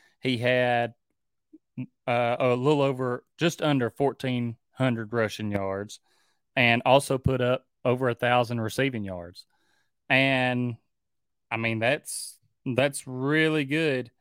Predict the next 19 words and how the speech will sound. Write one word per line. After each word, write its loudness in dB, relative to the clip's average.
uh, 0
numbers -2
there. -4
But, 2
and 0
I 0
know 2
when -4
you -6
compare -2
him -4
to -6
Derrick -6
Henry, -4
people -8
are -6
gonna -4
be -2
like, -4